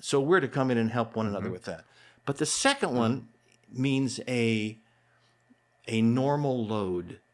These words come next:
Speaker 1: So we are responsible to carry our own load. So I shouldn't expect help from people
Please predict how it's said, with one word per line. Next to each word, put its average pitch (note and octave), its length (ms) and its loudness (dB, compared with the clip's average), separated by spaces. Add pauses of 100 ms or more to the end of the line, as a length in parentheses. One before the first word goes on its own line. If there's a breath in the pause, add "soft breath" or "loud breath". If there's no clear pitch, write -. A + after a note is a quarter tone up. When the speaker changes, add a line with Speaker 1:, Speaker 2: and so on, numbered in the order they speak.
(280)
Speaker 1:
So - 260 -2
we D3 260 2
are G3 140 4
responsible A#2+ 960 0
to G#2 120 -10
carry B2+ 500 -2
our G2 280 -2
own A#2+ 540 0
load. G2 400 -8 (260 loud breath)
So - 220 -2
I A3+ 160 4
shouldn't F#3+ 340 0
expect D3+ 460 -2
help A#2+ 320 -2
from G#2 160 -6
people G2+ 440 -6